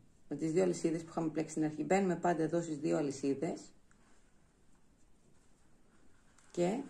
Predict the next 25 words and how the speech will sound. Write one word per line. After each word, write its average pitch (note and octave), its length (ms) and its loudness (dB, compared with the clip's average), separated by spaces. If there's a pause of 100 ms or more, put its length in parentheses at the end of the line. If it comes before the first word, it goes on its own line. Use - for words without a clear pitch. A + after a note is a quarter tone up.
(160)
κλείνουμε F3+ 420 4
με D#3+ 100 2
ένα F3 160 0
βουβό D3+ 460 -2 (340)
και F#3 140 4
τη F#3+ 120 4
δεύτερη E3 400 2
μας F3 160 0
σειρά. C3+ 360 -4 (880)
Πάμε G#3 260 4
τώρα F#3 260 4
στην C#3+ 180 -4
τρίτη F3+ 280 4
σειρά. C#3 520 -4 (420)
Πλέκουμε E3+ 380 0 (120)
ένα, F3 460 0 (100)
δύο D3+ 180 2
αλυσιδάκια. E3 840 0 (540)
Στο - 200 -4
πρώτο F#3 300 2
πόντο F#3 280 2
θα E3+ 120 -2
πλέξουμε F3 400 -2
μία E3 380 0
αύξηση D#3+ 640 -4